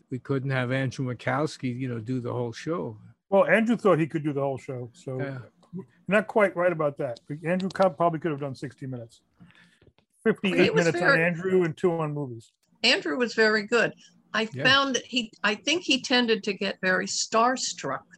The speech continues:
Speaker 3: I don't know if you ever noticed, if he was around stars, he seemed to be a little more like, you know,
Speaker 1: Right.
Speaker 3: a fan.
Speaker 2: Well,
Speaker 1: Yeah,
Speaker 2: th-, so
Speaker 1: he
Speaker 2: that's an interesting point, Nancy. So, um,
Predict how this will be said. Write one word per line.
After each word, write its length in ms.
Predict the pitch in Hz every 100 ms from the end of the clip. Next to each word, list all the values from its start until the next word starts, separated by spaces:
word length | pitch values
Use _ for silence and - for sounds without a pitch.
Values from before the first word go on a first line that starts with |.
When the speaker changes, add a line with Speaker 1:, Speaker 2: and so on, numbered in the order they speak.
| _ 202
Speaker 3:
I 40 |
don't 100 | 220
know 60 | 226
if 80 | 226
you 100 | 226
ever 180 | 214 208
noticed, 420 | 220 220 180 -
if 100 | -
he 100 | 233
was 200 | 233 220
around 300 | 202 196 185
stars, 640 | - - 233 240 180 165
he 100 | 202
seemed 280 | 185 226 226
to 60 | 208
be 140 | 190
a 60 | 190
little 240 | 196 214
more 180 | 202 180
like, 220 | 180 170 - _ _ - - _ _ _ _
you 120 | 226
know, 220 | 139 123 - -
Speaker 1:
Right. 260 | 131 117 - _ - - -
Speaker 3:
a 80 |
fan. 480 | - 233 220 175 147 - _ -
Speaker 2:
Well, 120 | 294
Speaker 1:
Yeah, 60 |
Speaker 2:
th-, 120 | 285 233
so 100 | 320
Speaker 1:
he 60 |
Speaker 2:
that's 140 | 339 349
an 80 |
interesting 440 | 311 262 202 240 190
point, 320 | - 180 131 _ _ _
Nancy. 380 | 190 160 139 160
So, 320 | - 196 190 - _ _ _ _
um, 360 | 190 180 170